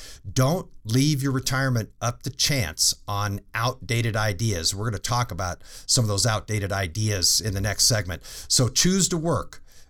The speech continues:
with a financial professional like myself who can evaluate your unique financial situation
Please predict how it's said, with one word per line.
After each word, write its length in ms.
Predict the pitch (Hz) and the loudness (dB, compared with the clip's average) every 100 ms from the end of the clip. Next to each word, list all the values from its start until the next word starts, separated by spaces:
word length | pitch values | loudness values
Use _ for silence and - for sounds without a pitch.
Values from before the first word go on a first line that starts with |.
| - | -6
with 300 | 110 113 - - | 0 0 -2 -2
a 320 | 107 101 95 | 0 0 -2
financial 480 | - 101 123 135 127 | -2 0 0 0 -4
professional 480 | 113 135 131 151 123 | -4 -2 0 0 -2
like 200 | 92 - | -4 -4
myself 600 | 87 - 139 151 139 110 | 2 4 4 0 -4 -8
who 80 | |
can 120 | 92 80 | -8 -8
evaluate 640 | 80 107 120 117 117 113 | -2 0 2 2 0 -2
your 160 | 98 92 | -4 -4
unique 640 | 87 82 98 147 147 - | -4 -2 2 2 2 -6
financial 420 | 117 120 120 110 | -2 -2 -2 0
situation 720 | - 123 104 107 135 160 147 | 2 0 0 0 2 2 0